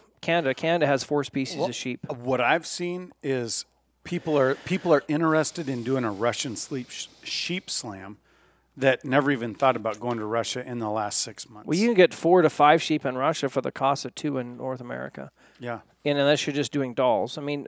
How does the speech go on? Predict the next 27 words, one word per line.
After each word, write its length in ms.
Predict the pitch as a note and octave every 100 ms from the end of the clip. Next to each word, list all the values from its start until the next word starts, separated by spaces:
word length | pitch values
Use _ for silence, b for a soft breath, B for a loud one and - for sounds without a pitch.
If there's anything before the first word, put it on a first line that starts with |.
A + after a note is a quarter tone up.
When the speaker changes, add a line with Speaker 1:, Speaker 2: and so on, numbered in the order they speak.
| -
Speaker 1:
and, 220 | D#3 D#3+
and 140 | D#3 D#3+
on 160 | D3+
average, 380 | C#3+ E3+ E3+ B2
Dall 200 | C#3 D#3
sheep 220 | D#3+ D#3
are 80 | D3
more 180 | C3+ C#3
expensive 400 | C#3 D3 C#3+ C3+
than 140 | C3
your 100 | C3+
snow 220 | A#2+ C3 C#3+
sheep. 300 | - B2 - _ _ b b b
Speaker 2:
Well, 220 | F3 E3
and 120 | C3+ B2+
it's 160 | A2+
crazy 400 | - C#3+ B2+ A2
now. 440 | A2 B2 D3+ A#2+ - -
Um, 380 | C3 A2 A2 -
even 280 | D#3 D3+ C3+
Alaska, 540 | A#2 A#2 D3+ - A#2+
see 160 | - C#3+
what's 200 | C3 -
happened 360 | B2 - A#2+
is 200 | A2 - - b b b
closing 540 | - D3 B2+ D#3+ F#3 -
Canada, 600 | - C#3+ B2 G#2+ A2+